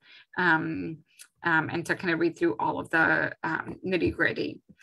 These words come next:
Um, what I will touch on is, um, just various components for implementation. So now that this legislation has passed, typically states will, um, either create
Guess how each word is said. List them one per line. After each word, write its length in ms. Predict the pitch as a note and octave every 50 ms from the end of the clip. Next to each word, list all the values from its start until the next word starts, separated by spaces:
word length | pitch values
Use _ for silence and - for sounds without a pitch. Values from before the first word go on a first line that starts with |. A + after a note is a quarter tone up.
| - - - - - -
Um, 260 | - G#3 G3+ G3 G3 -
what 140 | A3 G#3+
I 80 | G#3+ G#3+
will 140 | G#3 G#3+ A3
touch 280 | - A#3+ A3 A3 -
on 220 | A#3+ A3+ A3+ A3 A3
is, 320 | G#3 G3+ F#3+ F#3 - - -
um, 200 | - F3 F3 E3+
just 180 | - F#3+ - -
various 300 | G#3+ G#3 G3+ G#3 G#3 -
components 580 | - B3 A3+ - A3+ F3+ F3+ F3+ F#3+ F#3 -
for 140 | - G3 E3+
implementation. 800 | - E3+ - E3+ D#3+ - - - D#3+ - - - - - - D#3
So 400 | - - F3+ E3+ E3+ F3 F3 - - - - - -
now 180 | G3+ G#3+ G3 F#3
that 160 | F#3 G3 F#3+
this 180 | - G#3 - -
legislation 500 | G3+ F#3 F#3 F3 - F#3 F3 - - E3+
has 160 | F#3 E3 D3+ -
passed, 500 | - - F#3 G3 G3 - - - - - _ _ - - - _ -
typically 440 | C#4 - - A#3+ A#3 - G#3+ A3 A3
states 420 | - - F#3+ F#3 F#3 - - -
will, 500 | F#3+ F3+ F3 F3+ F3 E3+ F3 E3+ - - -
um, 560 | F3+ F3+ E3+ E3 - E3 E3+ E3+ E3+ F3 D#3+ - _ _ - - - - - - _ _ -
either 540 | G#3 G3 F3+ G3 F#3 F3+ F3 F3 E3+ E3 - -
create 540 | - - A#3+ A#3+ B3+ B3 B3 B3+ B3+ -